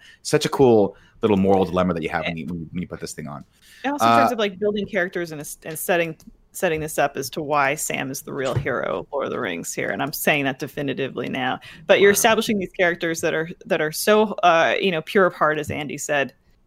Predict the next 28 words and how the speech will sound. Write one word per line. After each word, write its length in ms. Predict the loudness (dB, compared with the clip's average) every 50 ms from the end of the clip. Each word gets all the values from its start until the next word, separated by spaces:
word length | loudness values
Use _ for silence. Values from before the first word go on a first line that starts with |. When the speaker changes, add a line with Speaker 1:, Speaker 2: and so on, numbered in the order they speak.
| _
Speaker 2:
To, 240 | -8 -6 -6 -6 _
to 120 | 2 2 2
Sam, 580 | 4 4 4 4 6 6 6 6 4 2 0 -2 -6 _ _ _ _ _ _
the 200 | -2 -2 -2 -2 -6 _ _
crossing 440 | -8 -2 0 2 2 2 0 -2 -4
a 40 | -4
threshold 760 | -2 0 2 2 2 2 0 -6 -6 -6 -6 -6 -6 -8 -10 -14 _ _ _ _ _ _ _ _ _ _ -4
is 380 | -4 -2 -4 -4 -6 -8 -8 -6
such 240 | -4 -2 -2 -2 -2
a, 60 | -6 -10 -10 -20 -14 -6 -2
a 200 | 0 0 0 0
monumental 640 | -2 -2 -2 -2 -2 -4 -6 -6 -8 -6 -8 -8 -6
moment 600 | -4 -4 -4 -4 -4 -6 -8 -8 -10 -14 -16 -16 _ _ _ _ 0
that 160 | 0 0 2
he's, 240 | 4 2 2 4 4
in 140 | 4 4 4
his 160 | 4 4 2
heart, 320 | 2 4 4 4 4 4
he's 280 | 0 -6 -6 -4 -2 0
so 240 | 4 4 4 4 4
pure, 360 | 0 0 2 4 4 4 2
and 80 | 2 0
he's 140 | 0 0 2
not 220 | 2 0 0 -2
thinking, 360 | -4 -6 -6 -6 -6 -8 -6 -4
like, 220 | -4 -4 -2 0
"Well, 100 | 2 4
I, 160 | 4 4 4